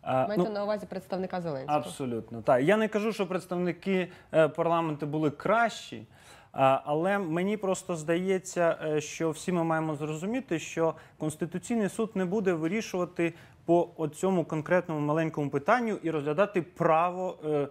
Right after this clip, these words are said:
Speaker 1: чи мав він користатись чи ні тим правом. Конституційний суд буде дивитись взагалі через призму Конституції і в зв'язку з іншими нормами Конституції.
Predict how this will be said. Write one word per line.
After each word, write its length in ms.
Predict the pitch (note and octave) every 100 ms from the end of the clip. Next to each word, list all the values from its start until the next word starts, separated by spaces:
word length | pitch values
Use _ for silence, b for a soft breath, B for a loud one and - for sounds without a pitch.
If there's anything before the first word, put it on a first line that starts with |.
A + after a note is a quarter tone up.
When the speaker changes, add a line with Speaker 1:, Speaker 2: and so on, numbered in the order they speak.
| B
Speaker 1:
чи 140 | - D3
мав 220 | D#3 F3
він 140 | E3+
користатись 600 | D#3+ D#3+ D3+ E3 D#3 D3
чи 140 | - D#3+
ні 180 | D#3+ D#3
тим 200 | D3+ C3
правом. 400 | C#3+ C3+ A2 - b b
Конституційний 400 | - D#3 A#3+ A#3+
суд 180 | G#3 A3+
буде 220 | F#3 F#3+
дивитись 420 | F3 E3+ G3+ F3 B2
взагалі 640 | B2+ D#3+ D3+ F3+ F3+ D3+
через 300 | - C#3 C#3
призму 380 | - E3+ D#3 C#3
Конституції 840 | C#3+ - C3+ - A#3+ - C#3 A#2+
і 80 | D3
в 40 |
зв'язку 560 | C3 C#3+ E3 - G#3+ G3
з 140 | - -
іншими 480 | F#3+ F#3 - C#3 C#3
нормами 440 | D#3+ D#3 C#3+ C3
Конституції. 800 | - C3 - C3+ C3+ A#2 - B2+